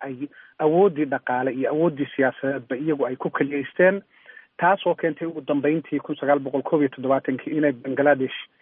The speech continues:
ay markaa, dadkii Bangladesh ay markaa dalbadaan inay ka go'aan Pakistan. Eh, dhowr kooxood bay dadkii u kala qaybsameen. Marka dalka Bangladesh laftiisa markaa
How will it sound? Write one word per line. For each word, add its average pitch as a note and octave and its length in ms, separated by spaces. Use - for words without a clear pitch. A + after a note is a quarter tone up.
ay D3+ 160
markaa, D3+ 480
dadkii E3 280
Bangladesh C#3+ 480
ay C3 60
markaa C#3 260
dalbadaan C#3 640
inay C#3+ 220
ka - 180
go'aan C#3 420
Pakistan. D#3 580
Eh, F3+ 360
dhowr A#3 340
kooxood F3+ 460
bay E3+ 100
dadkii F3+ 260
u F3+ 40
kala - 180
qaybsameen. B2+ 540
Marka - 360
dalka D3 340
Bangladesh C#3+ 560
laftiisa C#3+ 380
markaa B2+ 420